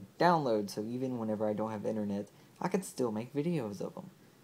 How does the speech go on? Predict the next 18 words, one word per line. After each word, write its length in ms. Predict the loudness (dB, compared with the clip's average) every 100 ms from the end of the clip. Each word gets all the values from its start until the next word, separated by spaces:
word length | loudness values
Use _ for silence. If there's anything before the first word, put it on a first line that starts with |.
| -20 -20
So, 380 | -6 2 4 4
unlike 340 | 4 4 2 0
the 60 |
Crystal 400 | 0 0 2 2
version 460 | 4 2 2 -2 -4
that 340 | -2 -2 -4
got 260 | -4 -4 0
discontinued, 760 | 0 2 2 2 -2 -2 -2 0
sadly, 500 | 0 0 0 -2 -2
because 520 | -6 2 6 6 4
of 260 | 0 0 0
the 80 |
website, 560 | -2 -2 -2 -4 -2 -4 -8 -20 -20 -20 -20 -20 -20 -20 -6
um, 380 | -2 -2 -4 -8 -12 -20 -14 -4
pretty 160 | -2
much 180 | -2 -4
removing 440 | -4 -2 -2 -2
it. 260 | -2 -4 -10